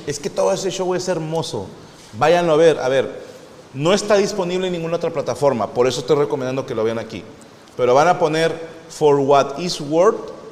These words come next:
subtitulado. Y está el show completo de Chappelle subtitulado al español,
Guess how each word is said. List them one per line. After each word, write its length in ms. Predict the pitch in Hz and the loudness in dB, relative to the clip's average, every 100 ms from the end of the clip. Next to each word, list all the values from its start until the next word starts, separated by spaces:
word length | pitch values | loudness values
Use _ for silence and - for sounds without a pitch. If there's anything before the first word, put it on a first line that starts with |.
| - - - | -20 -20 -12
subtitulado. 880 | - 139 - 135 135 135 135 85 - - - - - - - - | -8 -6 -8 -12 -2 2 2 2 -4 -12 -18 -20 -20 -20 -20 -10
Y 100 | 127 | -6
está 360 | 120 - 151 147 | -6 -2 0 2
el 160 | 123 | 0
show 280 | 117 180 208 | 0 0 0
completo 380 | 214 185 185 185 | -4 -6 -8 -6
de 120 | 170 | -4
Chappelle 400 | 160 147 160 165 160 - | -4 -2 0 -2 -4 -14
subtitulado 560 | - 143 143 131 143 165 | -12 -12 -10 -2 2 4
al 120 | 170 | 4
español, 800 | 143 - 127 120 135 156 120 | 0 -4 -8 -6 -2 0 0